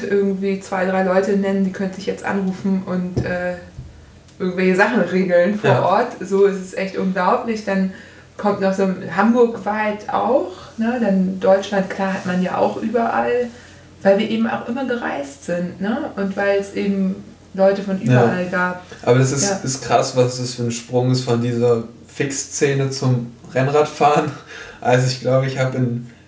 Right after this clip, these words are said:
Speaker 2: in einem Jahr Fixfahren zwölfmal so viele Kontakte geknüpft wie in drei Jahren Straßensport, weil da bist du als Sportler halt der Sportler und du hast zu fahren und dann steigst du auch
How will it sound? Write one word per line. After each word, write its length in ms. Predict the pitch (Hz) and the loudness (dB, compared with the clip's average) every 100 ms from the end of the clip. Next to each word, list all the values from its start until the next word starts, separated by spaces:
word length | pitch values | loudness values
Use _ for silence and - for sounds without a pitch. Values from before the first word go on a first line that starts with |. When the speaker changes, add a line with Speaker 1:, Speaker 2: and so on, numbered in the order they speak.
| - | -8
Speaker 2:
in 300 | 117 110 104 | -6 -6 -4
einem 340 | 117 117 135 | 2 4 4
Jahr 360 | 135 131 127 127 | 4 4 4 2
Fixfahren 1040 | 127 - - - - 127 131 127 113 - - | -2 -8 -8 -12 0 4 6 4 2 -4 -8
zwölfmal 680 | - - 123 131 135 131 | -8 2 2 2 0 0
so 120 | 131 127 | 0 -4
viele 440 | - 127 123 120 - - - _ _ | -4 -2 0 -2 -2 -18 -20 _ _
Kontakte 500 | 135 127 120 120 127 | -6 0 0 0 0
geknüpft 500 | 117 117 120 120 - - | 0 -2 -4 -4 -8 0
wie 100 | 113 | 0
in 160 | 113 | 2
drei 260 | 117 107 117 | 2 2 4
Jahren 260 | 113 110 110 | 4 0 -4
Straßensport, 880 | - 117 123 - 131 - 123 117 | -6 -2 0 2 0 2 2 2
weil 240 | 113 113 - - - - _ | 0 0 -2 -14 -20 -20 _
da 80 | - | -2
bist 260 | 107 127 - | 0 0 0
du 80 | 131 | 2
als 200 | 117 - | 2 2
Sportler 460 | 120 123 127 120 | 2 2 2 2
halt 260 | 113 113 - | 2 0 0
der 100 | 117 | -2
Sportler 540 | 113 - 117 127 139 120 | 0 2 2 4 2 2
und 120 | 123 | -2
du 100 | 120 | -4
hast 220 | 127 - | -4 -4
zu 100 | 123 | -8
fahren 440 | 117 - 123 151 - | -8 -4 -2 -2 -2
und 180 | 131 | 0
dann 220 | 131 131 127 | 2 2 2
steigst 380 | - 127 135 | 2 2 2
du 60 | - | 2
auch 120 | 131 | 2